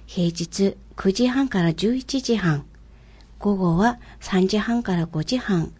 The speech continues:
こちらは島田市総合スポーツセンターローズアリーナの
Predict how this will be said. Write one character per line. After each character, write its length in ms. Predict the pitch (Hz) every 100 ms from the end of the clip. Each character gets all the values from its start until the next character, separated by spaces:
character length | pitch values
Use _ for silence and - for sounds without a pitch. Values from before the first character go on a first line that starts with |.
| - - - - - - -
こ 100 | 190
ち 140 | 202
ら 160 | 196 190
は 200 | 214 220 - -
島 400 | - 185 190 220
田 200 | 220 220
市 420 | - - 190 180 - - -
総 360 | - 208 208
合 280 | 196 202 196 - -
ス 140 | -
ポ 140 | -
ー 40 | 269
ツ 160 | 269
セ 200 | 262 262
ン 80 | 240
タ 120 | 233
ー 120 | 160 151 - - -
ロ 180 | 185 202
ー 60 |
ズ 160 | 214 220
ア 120 | 190
リ 140 | 220 214
ー 40 |
ナ 180 | 175 160
の 240 | 240 262